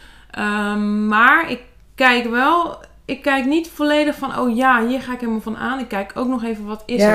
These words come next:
Speaker 2: precies,
Speaker 1: En dan
Speaker 2: wat, of
Speaker 1: kijk
Speaker 2: het
Speaker 1: ik
Speaker 2: een
Speaker 1: op basis
Speaker 2: strategische goede beslissing is.
Speaker 1: Ja.
Speaker 2: Ja, ik kijk ook wel eens een keer dat ik kijk en denk van, "Ja, dit is de beslissing die ik moet maken." En dat is omdat mijn onderbuikgevoel te zeggen, of dat nou ja of nee is, terwijl ik het helemaal nog niet eens kan uitleggen. Daarop maak ik een beslissing.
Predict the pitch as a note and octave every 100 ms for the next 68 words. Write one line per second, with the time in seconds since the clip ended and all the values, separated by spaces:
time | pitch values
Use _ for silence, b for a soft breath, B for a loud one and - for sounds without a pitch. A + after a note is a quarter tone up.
0 | G#3+ G#3 G3+ G3+ A3+ A3+ A#3 - A3 A3
1 | C4 C#4 B3 A3+ A#3+ G3+ - A#3 - C#3
2 | C3+ - - G#3 G3 - - - D4+ D4
3 | G3+ - C#4 F3+ E3 D#3 D3+ D#3 E3 E3+
4 | F#3 F3 F3 - F3+ F3+ F3+ - E3+ F3
5 | B B B B F#3+ E3+ G#3+ B3 G#3+ F#3+
6 | - A#3+ A3+ G3 F3+ E3 D#3 F#3+ B3 -
7 | F#4 G#4 - b b b b b - -
8 | - - - G#3 G#3 - A#3+ A#3 G#3+ F3+
9 | F3 A#3 C4+ C#4 C4 C4+ B3+ B3+ A#3+ B3+
10 | C#4+ - E3 F3+ F#3+ F3+ - F3 A3 C#4+
11 | F#4 F4+ - - b b b b A3+ A3
12 | A#3 G3+ B3+ B3 G#3 A3+ A#3+ A#3 G#3 F3+
13 | F#3 A3 C3+ C#3 - C#3+ - F#3 G#3+ F3
14 | - D#3 D#3+ D#3+ - G#3 G#3 - C#3